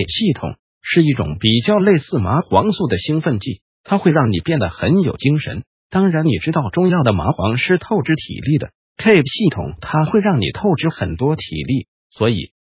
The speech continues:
你在性爱之中可以劳作而不倦，一直做下去而不累。所以 K 系统，用我的话说，叫做嗨系，让你很嗨。麻黄素之类，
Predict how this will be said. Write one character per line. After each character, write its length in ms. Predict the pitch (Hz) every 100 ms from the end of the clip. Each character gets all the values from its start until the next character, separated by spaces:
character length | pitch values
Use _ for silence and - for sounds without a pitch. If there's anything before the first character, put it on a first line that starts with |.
| _
你 160 | - 120
在 140 | 131
性 260 | 123 - 202
爱 100 | 147
之 120 | 131
中 240 | 139 139 - _ _
可 120 | -
以 140 | 147 95
劳 240 | 78 107
作 220 | 147 - _ -
而 200 | 113 135
不 120 | 98
倦， 180 | 170 143 - _
一 200 | - 220
直 160 | 123 151
做 200 | - 175
下 200 | 110 92
去 180 | - - - -
而 180 | - 131
不 100 | 92
累。 200 | 131 113 _ _ _ _ _
所 200 | - 175
以 40 | 147
K 180 | - 185 107
系 220 | - 160
统， 200 | 110 - - _ -
用 160 | 208
我 140 | 131 92
的 80 |
话 240 | - 120 82
说， 260 | - 64 - _ -
叫 240 | - 208 139
做 160 | 104 -
嗨 300 | - 135 127
系， 260 | - 131 _ _ -
让 220 | 220 160
你 100 | 104
很 260 | - 85
嗨。 220 | - - - _ -
麻 240 | 92 131
黄 240 | 180 107 151
素 180 | 165
之 140 | 117 131
类， 240 | 131 -